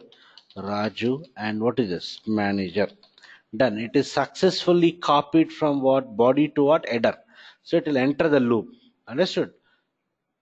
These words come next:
When it will enter the loop, if the record is successfully copied from the body to the header. So what is the current record in the header? For Raju and Manager. How do you refer to that? By using what? Write statement. So let me print it.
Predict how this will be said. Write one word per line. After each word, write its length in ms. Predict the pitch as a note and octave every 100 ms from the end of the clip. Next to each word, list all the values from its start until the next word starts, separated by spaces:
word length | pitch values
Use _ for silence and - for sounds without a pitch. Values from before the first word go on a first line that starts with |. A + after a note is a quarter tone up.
| _
When 260 | C3 C#3+
it 100 | D#3+
will 120 | D#3 D#3+
enter 280 | C#3+ D3+
the 100 | D3+
loop, 260 | D3+ F#3+ G#3+
if 160 | C#3 A#2+
the 120 | B2+
record 340 | B2 B2 D3+ C#3+
is 160 | C#3
successfully 680 | - C3 - D#3 - D#3 D3
copied 440 | - B2 A#2+ C#3 C3
from 180 | C3+
the 100 | B2
body 360 | G#2+ A#2 B2 C3
to 140 | -
the 80 | A#2
header. 260 | G#2 F#2+ F2+ _ - - _
So 160 | -
what 140 | C3+ D3
is 40 |
the 60 | E3
current 420 | - C#3 D#3 D3+
record 300 | D3+ D#3+ D3+
in 80 | D3+
the 80 | D3
header? 240 | C3+ D3
For 320 | C#3+ - D#3
Raju 440 | D3+ C#3+ C#3+ C3+ D3+
and 100 | C#3
Manager. 400 | C#3 C#3 C3+ C3+
How 160 | C3+
do 80 | C#3+
you 80 | D3+
refer 300 | C#3 C3+ D#3+
to 120 | D#3+
that? 220 | B2 F#2+ _ _ - _
By 120 | - C3+
using 300 | C#3 D3 D3+
what? 200 | D#3+ C#3+
Write 240 | D3 D3
statement. 580 | - A#2 G2+ F#2 F2 F2
So 120 | A2
let 160 | A2 A#2 -
me 80 |
print 340 | C3+ C#3 C3 -
it. 180 | E3+